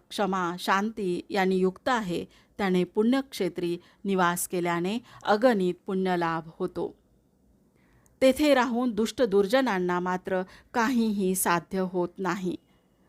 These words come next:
पवित्र स्थानी केलेले अल्पसत्कृत्य महान पुण्यफल देते, पण तेथे केलेल्या किंचित दुष्कृत्याचे मात्र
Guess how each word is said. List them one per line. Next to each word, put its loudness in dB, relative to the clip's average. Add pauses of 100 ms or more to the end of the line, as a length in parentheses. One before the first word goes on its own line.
(680)
पवित्र 4
स्थानी -2
केलेले 0 (140)
अल्पसत्कृत्य -2 (280)
महान 2
पुण्यफल 0
देते, -2 (840)
पण 6
तेथे 2
केलेल्या 0 (120)
किंचित 0
दुष्कृत्याचे -2
मात्र -2